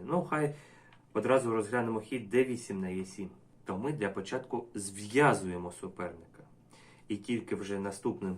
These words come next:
ходом будемо мінятися на поле Ц п'ять. Тут все те саме. Якщо Ф є сім, то також для початку зв'язали суперника.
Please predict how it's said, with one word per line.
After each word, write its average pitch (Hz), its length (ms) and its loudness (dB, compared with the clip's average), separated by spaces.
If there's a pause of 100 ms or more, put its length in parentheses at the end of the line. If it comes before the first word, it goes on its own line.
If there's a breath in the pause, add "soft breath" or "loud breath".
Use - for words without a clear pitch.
(100)
ходом 139 440 -2
будемо 160 520 -2 (280 loud breath)
мінятися 104 760 -2 (100)
на 98 160 -4
поле 104 340 0
Ц - 160 -4
п'ять. 98 400 -6 (3250)
Тут 127 160 -4
все - 160 -4
те 123 140 -6
саме. 107 240 -12 (340)
Якщо 110 380 0 (180)
Ф 180 240 2
є 117 120 4
сім, 95 260 -8 (360 loud breath)
то 170 120 6
також 120 380 4
для 110 180 6
початку 104 500 0
зв'язали 101 800 4
суперника. 147 800 -2